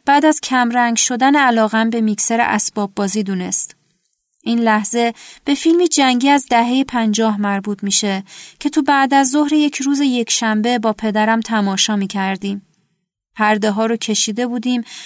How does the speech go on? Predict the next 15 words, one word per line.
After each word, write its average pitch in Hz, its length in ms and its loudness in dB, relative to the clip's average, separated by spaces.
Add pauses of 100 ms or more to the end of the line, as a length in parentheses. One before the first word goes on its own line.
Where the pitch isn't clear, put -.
(120)
تا 320 140 2
نور 359 220 4
خورشید 294 600 0
روی 294 120 0
صفحهٔ 262 460 0
تلویزیون 233 680 -2
سیاه 226 340 0
و 220 60 -2
سفیدمون 220 720 -2
نیفته. 202 580 -6 (840)
مادرم 226 460 2
از 233 180 0
تلویزیون 214 720 -2
بدش 226 440 0
میومد. 196 440 -4